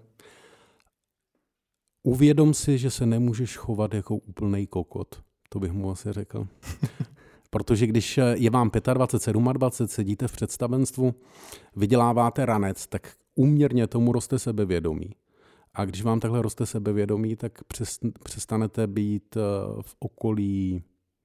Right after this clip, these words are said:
zkousnutelný. A když to nerozpoznáte včas,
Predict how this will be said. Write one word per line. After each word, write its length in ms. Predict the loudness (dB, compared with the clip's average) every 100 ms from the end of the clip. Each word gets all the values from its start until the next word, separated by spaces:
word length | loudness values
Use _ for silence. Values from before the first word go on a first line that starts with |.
| _
zkousnutelný. 1080 | -8 0 0 2 0 2 0 -2 -4 -6 -10 -14 _ _ -20 -20 _ _
A 440 | -2 0 2 0 -4 _ _ _ _ _ _ _ _
když 380 | -8 -2 0
to 100 | 4
nerozpoznáte 720 | 4 4 0 -2 0 0 0 -2
včas, 540 | -4 -4 -4 -6 -14